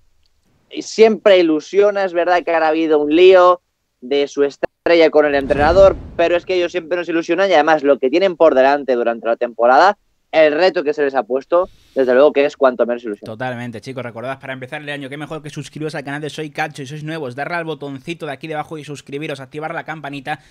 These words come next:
Speaker 2: para que os avise de todos nuestros vídeos. Y recordad que aquí arriba dejamos ese vídeo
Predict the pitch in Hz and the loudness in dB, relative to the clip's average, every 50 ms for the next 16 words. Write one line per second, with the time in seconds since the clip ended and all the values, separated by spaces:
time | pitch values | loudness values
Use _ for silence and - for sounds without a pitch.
0 | _ _ _ _ _ 180 180 180 165 180 165 175 160 160 160 - 175 160 170 170 | _ _ _ _ _ -4 -4 -2 -4 -4 -8 -8 -8 -10 -8 -10 -8 -8 -6 -8
1 | 170 170 175 170 - - 185 180 160 170 175 160 156 175 190 180 - _ 214 202 | -8 -8 -10 -12 -12 -10 -10 -10 -8 -8 -10 -8 -8 -8 -10 -10 -12 _ -14 -12
2 | 175 175 170 165 175 170 180 185 160 _ 160 147 - - 185 180 170 175 170 175 | -10 -10 -12 -12 -10 -10 -10 -10 -12 _ -16 -16 -8 -6 -6 -6 -6 -8 -8 -8
3 | 180 165 - - 156 165 175 - 175 160 156 147 151 156 165 175 185 185 | -8 -8 -8 -8 -10 -10 -10 -12 -10 -10 -10 -8 -8 -8 -6 -6 -8 -8